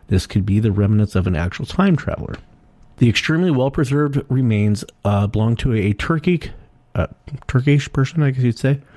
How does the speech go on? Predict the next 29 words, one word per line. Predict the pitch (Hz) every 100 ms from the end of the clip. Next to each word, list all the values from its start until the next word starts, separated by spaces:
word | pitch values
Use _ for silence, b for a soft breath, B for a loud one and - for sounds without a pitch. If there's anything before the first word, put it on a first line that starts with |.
| B B B
uh, | - 113 104 107
that | 117 110
lived | 127 127
some, | 123 - 139 135 -
something | 147 143 139
like | 110 -
fifteen | 139 151 143
hundred | 147 151
years | 110 98
ago | 104 98 98
in | 104
Central | - 110 101 - -
Asia. | 127 101 73 - B B B B -
The | 113
body | 107 113 123
was | 113 -
found | 123 113
alongside | 101 107 - 117
the | 101
remains | 98 104 104
of | 92
a |
horse, | - 131 143 143 -
a | -
pillow, | - 123 117 -
and | 101
a | 98
sheep's | - 170 -
head. | - 92 92